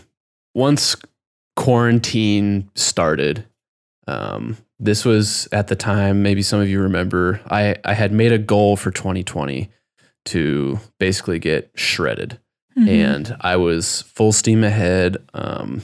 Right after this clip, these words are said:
Speaker 1: you know, my ticket was booked to Shredsville. I was on my way.
Speaker 2: <laughs>
Speaker 1: And I, I got as lean as I have ever, or the leanest I have ever been, while maintaining the most muscle I've ever had at that
Speaker 2: Mm-hmm.
Speaker 1: point in time. So I was, like,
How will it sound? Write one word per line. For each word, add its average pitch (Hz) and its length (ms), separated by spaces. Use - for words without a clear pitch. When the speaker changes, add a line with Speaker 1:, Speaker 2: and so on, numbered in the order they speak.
Speaker 1:
you - 120
know, 60 260
my 87 280
ticket 107 380
was 101 180
booked 98 340
to 104 60
Shredsville. 95 800
I 71 80
was 82 200
on 92 200
my 90 160
way. 80 420
Speaker 2:
<laughs> 254 160
Speaker 1:
And 87 320
I, 120 400
I 107 180
got 107 640
as 98 320
lean 98 380
as 92 160
I 92 100
have 98 240
ever, 90 320
or 101 100
the 98 120
leanest 117 400
I 101 80
have 98 180
ever 95 220
been, 78 440
while 87 320
maintaining 92 640
the 87 80
most 87 340
muscle 92 380
I've 78 160
ever 73 240
had - 480
at - 140
that 214 160
Speaker 2:
Mm-hmm. 214 80
Speaker 1:
point - 160
in 208 40
time. - 340
So - 140
I 90 160
was, 104 300
like, 78 320